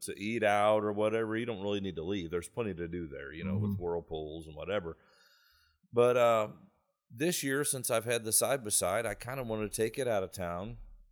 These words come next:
Speaker 1: and go riding. So, you know, it's in July. I'm in Missouri, and it's hotter than you, you can imagine, you know, sticky. And I'm thinking,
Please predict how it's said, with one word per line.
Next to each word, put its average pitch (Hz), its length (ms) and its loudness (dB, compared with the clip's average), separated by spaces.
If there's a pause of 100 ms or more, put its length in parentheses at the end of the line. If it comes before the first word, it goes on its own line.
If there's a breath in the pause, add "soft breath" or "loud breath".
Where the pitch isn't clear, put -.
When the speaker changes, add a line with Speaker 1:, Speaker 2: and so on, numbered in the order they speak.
(100)
Speaker 1:
and 95 140 -10
go 101 100 2
riding. 107 480 4
So, 98 440 0 (500)
you 98 140 -8
know, 101 280 -4
it's 101 220 -2
in 120 220 -2
July. 107 680 6 (960)
I'm 95 260 -4
in 104 140 -2
Missouri, 98 580 -2 (480)
and 90 140 -6
it's 104 120 0
hotter 95 360 -2
than 87 160 -10
you, 95 200 -6
you 95 120 -16
can 92 140 -12
imagine, 98 500 0
you 98 100 -2
know, 92 280 -2 (340)
sticky. 110 640 -2
And 95 100 -4
I'm 95 100 -2
thinking, 95 420 -6